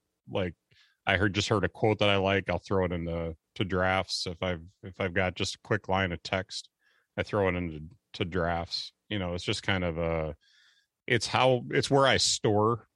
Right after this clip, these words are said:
just snippets of text. Where, um, Craft is, uh,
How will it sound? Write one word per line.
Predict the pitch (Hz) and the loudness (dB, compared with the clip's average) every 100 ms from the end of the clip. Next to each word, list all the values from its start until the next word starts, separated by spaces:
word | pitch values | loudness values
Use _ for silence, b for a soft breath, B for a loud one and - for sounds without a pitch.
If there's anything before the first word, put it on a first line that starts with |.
| _ - | _ -2
just | 110 - - _ _ _ _ _ _ _ - | 0 -2 -10 _ _ _ _ _ _ _ -6
snippets | - - 117 101 - | -2 0 2 0 -4
of | 90 | -6
text. | - 78 - - _ _ _ _ _ _ _ _ _ - | -6 -8 -10 -18 _ _ _ _ _ _ _ _ _ 0
Where, | 104 92 90 90 87 | 2 4 4 2 2
um, | 92 87 85 | 2 2 -4
Craft | - 110 104 104 - | -2 2 4 2 0
is, | 107 92 82 | 0 0 0
uh, | 92 87 85 | 0 0 -2